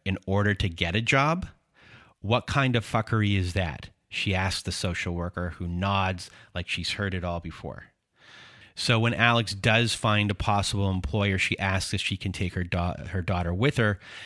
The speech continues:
And the social worker replies, like, in a very, very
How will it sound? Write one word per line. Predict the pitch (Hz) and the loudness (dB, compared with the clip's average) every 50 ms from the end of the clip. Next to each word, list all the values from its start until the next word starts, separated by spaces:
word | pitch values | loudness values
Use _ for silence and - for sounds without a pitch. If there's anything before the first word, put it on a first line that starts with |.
| - - - | -18 -16 -2
And | - 107 107 110 | 0 2 2 4
the | 107 | 2
social | - - 123 117 107 - - 110 107 101 95 | 2 2 2 2 2 2 2 2 2 2 2
worker | 95 104 107 104 - - 107 101 101 101 80 | 2 2 0 0 2 0 2 2 2 0 0
replies, | 85 101 104 98 - - 110 98 98 98 98 98 - - - _ _ - _ - | 0 0 0 0 0 2 2 2 4 4 2 2 0 -4 -8 _ _ -16 _ -4
like, | 95 90 87 - - | -2 -2 -2 -4 -6
in | - 107 98 92 | -6 -4 -2 0
a | 95 90 | 0 -2
very, | 90 92 98 98 101 131 123 123 123 117 113 110 | -2 -4 -4 2 4 4 6 6 6 4 4 2
very | 104 95 104 107 104 104 101 101 98 98 95 95 90 | 2 2 2 2 4 4 2 2 2 2 0 0 -2